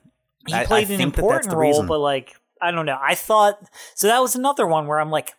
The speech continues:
Speaker 1: you set up a really cool plot point and then just, uh, you could have expanded on it more.
Speaker 2: Yeah.
Speaker 1: And I'm hoping in this, 'cause I'm gonna watch the second one.
Speaker 2: Yeah, I will too.
Speaker 1: Um, 'cause once again, I like what they're doing.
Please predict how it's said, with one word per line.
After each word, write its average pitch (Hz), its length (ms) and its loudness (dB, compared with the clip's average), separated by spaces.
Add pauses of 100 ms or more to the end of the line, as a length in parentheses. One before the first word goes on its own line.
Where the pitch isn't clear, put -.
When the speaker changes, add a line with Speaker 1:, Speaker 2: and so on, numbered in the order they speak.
(160)
Speaker 1:
you 175 200 -6
set 214 260 2
up 214 140 2
a 180 180 0
really 160 380 0
cool 139 260 -8
plot 190 340 0
point 233 320 -2 (100)
and 160 140 -6
then 156 160 -2
just, 139 220 -6 (720)
uh, 185 200 2
you 170 160 -2
could 185 200 -4
have 156 120 -2
expanded 156 580 -4
on 139 180 -2
it 123 180 -10
more. 131 540 -6 (240)
Speaker 2:
Yeah. 104 140 -2
Speaker 1:
And 151 100 0
I'm 156 120 -2
hoping 175 440 0
in 165 100 -4
this, 151 180 -2
'cause 233 200 -2
I'm 302 160 2
gonna 180 220 0
watch 123 360 -4
the 123 80 -16
second 113 380 -8
one. 147 320 -14
Speaker 2:
Yeah, 170 200 0
I 165 60 2
will 196 180 0
too. 101 260 0 (1300)
Speaker 1:
Um, 156 280 -2
'cause 190 260 -4 (180)
once 214 320 -4
again, - 120 -4 (880)
I 208 160 0
like 202 640 -2
what 208 200 0
they're 196 200 2
doing. 165 520 -4